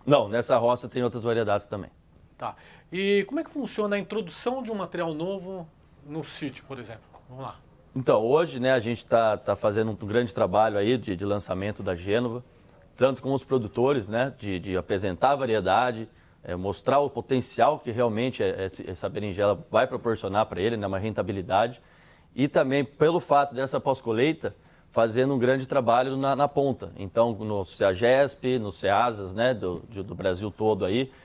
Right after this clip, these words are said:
Speaker 1: em mercados, grandes redes, todo esse trabalho pra mostrar que essa diferença, pra não ter perigo de ir o produto pro mercado, igual a gente falou anteriormente,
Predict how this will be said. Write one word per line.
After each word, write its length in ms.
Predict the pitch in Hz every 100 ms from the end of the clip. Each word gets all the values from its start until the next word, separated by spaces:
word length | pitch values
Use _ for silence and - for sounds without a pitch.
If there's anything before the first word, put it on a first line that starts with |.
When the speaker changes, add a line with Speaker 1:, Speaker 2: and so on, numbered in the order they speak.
| - -
Speaker 1:
em 120 | 113
mercados, 640 | 113 104 95 110 131 131 101
grandes 300 | 110 120 -
redes, 680 | 104 113 135 110 - - _ _ _ - -
todo 200 | 127 127
esse 140 | -
trabalho 420 | - 127 110 120 131 -
pra 260 | 139 143 147
mostrar 460 | 143 135 - 131
que 120 | 127 127
essa 280 | 123 123
diferença, 540 | 127 - 139 120 107 - - -
pra 100 | 117
não 100 | 131
ter 140 | 135
perigo 420 | 143 139 147 147 - - _ -
de 140 | 120
ir 160 | 131 175 175
o 80 | -
produto 400 | 135 143 139 131
pro 100 | 139
mercado, 460 | 135 123 139 147 135
igual 160 | 120 127
a 40 |
gente 160 | 123 -
falou 160 | 120
anteriormente, 500 | 117 117 120 143 139